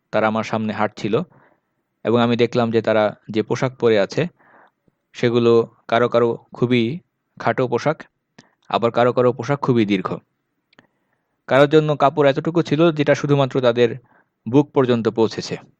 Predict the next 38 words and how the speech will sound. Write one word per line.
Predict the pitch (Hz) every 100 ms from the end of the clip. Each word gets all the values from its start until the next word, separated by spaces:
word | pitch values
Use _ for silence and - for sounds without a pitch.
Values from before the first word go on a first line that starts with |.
| _
এতটুকু | - 120 143 139
কভার | 117 104 104
করেছে। | 92 90 - - - _ _ _ - _ -
আবার | 123
কারো | 135 143
কারো | 165 160
পোশাক | 147 135 127
ছিল | 156 170
তার | 117
থেকে | - 110 104
দীর্ঘ, | 110 113 143 202 _ _ -
আবার | 113 117
কারো | 127 147
কারো | 151 147
পোশাক | 135 147
ছিল | - 170
একেবারেই | 135 156 151 143
খাটো। | 131 - 80 _ _ _ - _
কিন্তু | 123 127
যখন | 135 170
আমি | 170 165 165 _ _
ওমর | 127 160
ইবনে | 185 170
খাত্তাবকে | 151 - 120 - 123 - _ _ _ -
আমার | 107
সামনে | 110 117 120 113
দিয়ে | 117 110 - _
অতিক্রান্ত | - 123 - 113 107
হতে | 107 104
দেখলাম, | 95 95 107 143
তখন | 147 120 131
আমি | 127
দেখলাম | 123 120 131 127
যে | 120
তার | - 131
পোশাক | 139 135 156 151 - -
অনেক | 135 156 165 120
দীর্ঘ, | 110 107 131